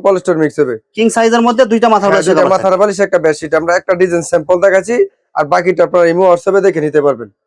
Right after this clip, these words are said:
Speaker 2: মাত্র কত টাকা দিচ্ছেন?
Speaker 1: মাত্র দুইশো আশি।
Speaker 2: Only দুইশো আশি টাকা।
Speaker 1: Only দুইশো আশি টাকা।
Speaker 2: বাটিক প্রিন্টের মধ্যে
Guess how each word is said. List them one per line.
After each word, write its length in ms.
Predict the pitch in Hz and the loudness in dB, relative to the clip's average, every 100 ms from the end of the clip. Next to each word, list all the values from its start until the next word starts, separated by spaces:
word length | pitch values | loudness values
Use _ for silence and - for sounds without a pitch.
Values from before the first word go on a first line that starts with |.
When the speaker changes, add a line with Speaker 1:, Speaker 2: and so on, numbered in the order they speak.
| - | -8
Speaker 2:
মাত্র 140 | 143 185 | -4 0
কত 80 | 208 | 0
টাকা 100 | 220 226 | 2 0
দিচ্ছেন? 180 | 208 - | 0 -2
Speaker 1:
মাত্র 160 | 294 202 | 0 0
দুইশো 180 | 196 180 170 | 0 2 0
আশি। 180 | 165 131 - _ - | 0 -10 -20 _ -6
Speaker 2:
Only 160 | 190 240 | -2 0
দুইশো 180 | 208 208 185 | -2 0 0
আশি 120 | 160 | 0
টাকা। 120 | 147 | 0
Speaker 1:
Only 180 | 180 196 196 | 2 2 2
দুইশো 160 | 202 190 | 2 0
আশি 120 | 170 185 | 0 0
টাকা। 160 | 185 151 127 - | 0 -2 -6 -4
Speaker 2:
বাটিক 220 | 156 175 196 | -4 -4 -2
প্রিন্টের 260 | 226 220 226 | -2 0 0
মধ্যে 180 | 220 | 0